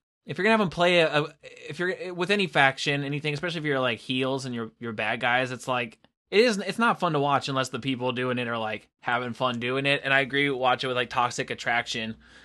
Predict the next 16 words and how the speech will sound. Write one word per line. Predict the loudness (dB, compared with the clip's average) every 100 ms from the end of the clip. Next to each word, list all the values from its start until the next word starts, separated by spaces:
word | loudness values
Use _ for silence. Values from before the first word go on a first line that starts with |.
| _ _
It | 2 2
seems | 2 2
like | 0
the |
only | 0 2
one | 0
who, | -2 -4 -4
who | 0 -2 -2 -2
is | -2 0
fitting | 2 2 0
in | -2
that | -2
role | -2 -4
is | -4 -6
Gigi | -4 -4 -4
Dolan. | -4 -4 -6 -8